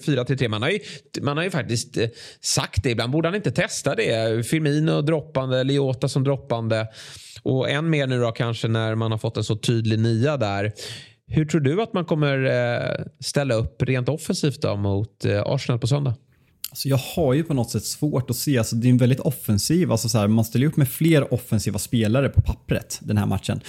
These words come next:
Speaker 2: Man spelar Henderson och Thiago. Jag, jag tror ju på något sätt att Fabinho måste komma in i den här elvan. Eh, jag, jag tror man kommer spela med tre centrala mittfältare. Sen om man gör om i taktiken någonting, att man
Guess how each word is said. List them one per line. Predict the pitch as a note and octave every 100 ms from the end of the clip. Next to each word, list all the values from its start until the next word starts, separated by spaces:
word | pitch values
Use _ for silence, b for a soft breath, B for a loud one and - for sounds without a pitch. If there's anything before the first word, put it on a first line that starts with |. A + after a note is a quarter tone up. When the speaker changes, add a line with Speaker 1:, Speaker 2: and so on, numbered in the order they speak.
| B -
Speaker 2:
Man | A#2
spelar | - B2 C3+
Henderson | C3+ A#2+ A2+ A2+ A2
och |
Thiago. | - A2 G#2+ G#2+ G#2
Jag, | A#2+ A2
jag | A2+
tror | - A2+
ju | B2
på | B2+
något | A#2 -
sätt | G2+ -
att | G2 - - -
Fabinho | A2 G2+ G#2+ G#2+ A2
måste | G#2+ G#2+ - G#2+
komma | - G#2
in | G#2+ G#2
i |
den | F#2+
här | F#2+
elvan. | F#2+ F#2 E2+ G2+ -
Eh, | G2+ G2 A#2+ B B -
jag, | G#2 G#2+ G#2+ G#2+ G#2 -
jag | G2+ A2+
tror | C#3+
man | G#2+
kommer | F#2 D2+
spela | - F#2+ F#2
med | A2+
tre | - G2+
centrala | F2+ G2 G2 G2
mittfältare. | G2 - - - F#2+
Sen | G#2+
om | A#2
man | B2
gör | A#2
om | A2 G2+
i |
taktiken | G2+ G2+ - G#2+ G2 - B2+
någonting, | B2 A2+ - G2 G2+
att | G2+
man | G2+